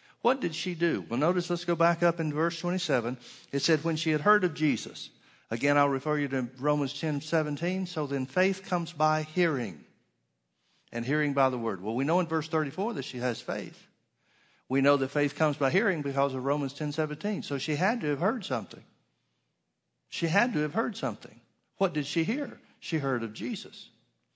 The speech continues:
I assume that means that she heard of Jesus in his healing ministry, 'cause that's what she came for. She had to have heard something about Jesus.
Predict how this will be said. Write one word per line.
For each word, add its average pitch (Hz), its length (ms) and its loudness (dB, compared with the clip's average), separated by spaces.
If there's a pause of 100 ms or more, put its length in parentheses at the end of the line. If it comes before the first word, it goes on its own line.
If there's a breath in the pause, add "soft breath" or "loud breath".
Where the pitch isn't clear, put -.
(300 loud breath)
I 175 160 8
assume 170 320 2
that 160 180 4
means 160 220 0
that 143 100 -2
she 135 140 -6
heard 151 220 2
of 120 100 -2
Jesus 135 420 -2
in 143 80 -2
his 123 120 -4
healing 139 340 -2
ministry, 214 420 -4 (960)
'cause 120 160 -4
that's 139 200 2
what 127 120 -4
she 131 100 -8
came 190 280 -4
for. - 260 -16 (1700)
She - 160 -2
had 185 240 4
to 160 40 2
have 127 140 0
heard 139 180 0
something 170 320 0
about 120 240 2
Jesus. 120 640 -6